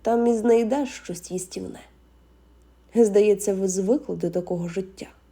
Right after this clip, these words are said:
А жебрак буркнув щось на зразок «Господь вам суддя» та пішов.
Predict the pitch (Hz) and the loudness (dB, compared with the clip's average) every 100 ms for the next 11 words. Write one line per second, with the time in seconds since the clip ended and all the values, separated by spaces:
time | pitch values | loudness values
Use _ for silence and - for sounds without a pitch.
0 | _ _ _ _ _ _ _ _ _ _ | _ _ _ _ _ _ _ _ _ _
1 | - _ _ - 226 254 285 466 440 196 | -20 _ _ -4 2 2 2 0 -2 -4
2 | 233 302 - 208 196 - 214 - 208 190 | -4 -4 -2 -2 -2 -2 -2 -2 -6 -4
3 | 190 185 208 254 254 170 190 - - 214 | -6 -4 -2 -2 -4 -12 -12 -10 -2 -2
4 | 208 185 185 185 - 214 190 214 254 254 | -2 -6 -8 -8 -6 -6 -4 -4 -4 -8
5 | 233 233 - - | -12 -12 -14 -18